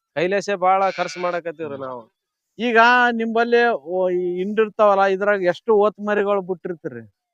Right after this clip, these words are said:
Speaker 1: ಇವ್ ಒಂದ್ ನೂರ್ ಕುರಿಗೆ ಎರಡ್ ಮೂರ್ ಇರ್ತಾವ್ರಿ.
Speaker 2: ನೂರ್ ಕುರಿಗೆ ಎರಡ್ ಮೂರ್ ಓತ್
Speaker 1: ಹ್ಮ್.
Speaker 2: ಮರಿ. ಅನ್-, ಅವು ಓತ ಎಂತಾವ್ ಸೆಲೆಕ್ಟ್ ಮಾಡ್ತೀರಿ ನೀವು?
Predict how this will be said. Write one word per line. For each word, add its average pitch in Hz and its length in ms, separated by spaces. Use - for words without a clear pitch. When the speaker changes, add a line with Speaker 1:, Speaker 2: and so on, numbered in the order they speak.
Speaker 1:
ಇವ್ 156 100
ಒಂದ್ 185 260
ನೂರ್ 202 280
ಕುರಿಗೆ 247 400
ಎರಡ್ 196 260
ಮೂರ್ 220 240
ಇರ್ತಾವ್ರಿ. 185 400
Speaker 2:
ನೂರ್ 165 280
ಕುರಿಗೆ 208 260
ಎರಡ್ 185 200
ಮೂರ್ 180 200
ಓತ್ 170 160
Speaker 1:
ಹ್ಮ್. 143 180
Speaker 2:
ಮರಿ. 139 140
ಅನ್-, 196 260
ಅವು 208 140
ಓತ 240 200
ಎಂತಾವ್ 233 580
ಸೆಲೆಕ್ಟ್ 214 420
ಮಾಡ್ತೀರಿ 185 360
ನೀವು? 147 220